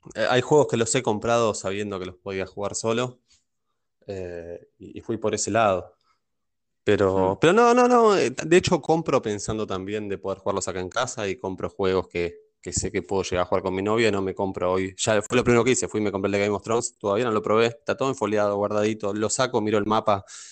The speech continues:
Speaker 1: y, y, y, no sé, boludo, lloro, pero lo hubiese comprado por el mapa nada más. Pero, pero ya me di cuenta que no puedo estar comprando de esa forma, si no lo voy a poder usar de esa forma.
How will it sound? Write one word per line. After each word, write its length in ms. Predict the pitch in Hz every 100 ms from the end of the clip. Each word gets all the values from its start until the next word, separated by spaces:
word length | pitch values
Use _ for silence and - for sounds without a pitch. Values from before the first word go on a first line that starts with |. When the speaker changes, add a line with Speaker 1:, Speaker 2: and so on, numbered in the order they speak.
| - _
Speaker 1:
y, 360 | 104 101 110 95
y, 80 | - _ _ _ _ -
y, 160 | 101 - - -
no 180 | 101
sé, 220 | - 101 90
boludo, 280 | 92 92
lloro, 540 | - 110 98 104 - _ _ -
pero 440 | 95 90 87 98
lo 140 | 98 98
hubiese 220 | 117 -
comprado 320 | 95 101 104
por 120 | 95
el 60 | 92
mapa 280 | 101 98 95
nada 180 | 92 95
más. 260 | 107 - _ - - - - _ _ _ _ -
Pero, 880 | 101 95 92 90 85 85 87 85 _ _ _ _ -
pero 180 | 98 95
ya 100 | 117
me 100 | 107
di 100 | 104
cuenta 260 | 113 104
que 80 | 95
no 120 | 98
puedo 160 | 117 101
estar 220 | - 95
comprando 380 | 95 87 92 92
de 60 |
esa 140 | 92 -
forma, 320 | 107 104 101
si 120 | -
no 60 | 92
lo 100 | 98
voy 120 | 98
a 100 | 92
poder 160 | 98 92
usar 220 | - 98
de 60 | 95
esa 140 | 98
forma. 380 | - 113 123